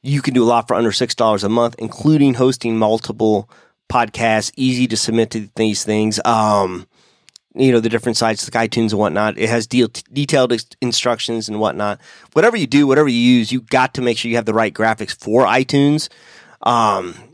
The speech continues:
you know, fourteen hundred by fourteen hundred, I believe. Nice, clean, crisp, uh, graphic as well.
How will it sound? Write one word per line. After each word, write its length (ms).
you 180
know, 260
fourteen 400
hundred 200
by 120
fourteen 360
hundred, 200
I 100
believe. 680
Nice, 240
clean, 500
crisp, 720
uh, 380
graphic 420
as 100
well. 320